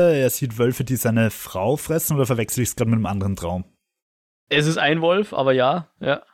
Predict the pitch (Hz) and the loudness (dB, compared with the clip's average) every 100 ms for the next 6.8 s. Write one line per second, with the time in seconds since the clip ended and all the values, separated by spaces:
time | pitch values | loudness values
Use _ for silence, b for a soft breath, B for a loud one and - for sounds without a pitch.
0 | _ _ _ _ _ 117 123 117 120 117 | _ _ _ _ _ -2 2 2 4 0
1 | - 139 - - - 120 123 - 127 139 | 0 -2 -2 -6 0 2 2 0 0 2
2 | 123 110 120 117 110 - 113 107 98 92 | 4 4 4 2 0 -2 0 0 -2 -2
3 | 104 104 101 98 - _ - 120 113 123 | 0 0 0 -4 -12 _ -8 -2 0 2
4 | 143 139 123 123 131 151 156 143 - 117 | 2 2 0 2 0 0 -2 -4 -4 -2
5 | 117 131 131 151 151 - 131 143 - _ | 0 0 2 0 -4 -8 -6 -6 -12 _
6 | _ _ _ _ _ 117 131 127 | _ _ _ _ _ -2 0 -2